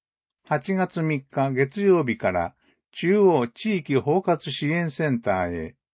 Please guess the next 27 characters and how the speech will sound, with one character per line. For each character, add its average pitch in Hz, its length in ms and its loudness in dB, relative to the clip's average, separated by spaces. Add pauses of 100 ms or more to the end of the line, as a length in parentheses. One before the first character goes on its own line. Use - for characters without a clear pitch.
(500)
二 147 160 0
次 190 120 0
元 190 240 2
コ 165 220 0
ー 117 40 -2
ド 92 120 -4
が 90 260 -6
あ 92 40 -2
り 92 120 -6
ま 80 160 -8
す。 - 360 -20 (960)
問 165 200 0
い 165 80 0
合 143 80 0
わ 135 120 -2
せ、 117 300 -6 (220)
中 190 280 0
央 175 280 2
地 196 260 -2
域 139 200 -2
包 143 240 0
括 156 280 -4
支 139 180 -6
援 160 220 -2
セ 156 140 -2
ン 120 120 0
タ 85 340 -8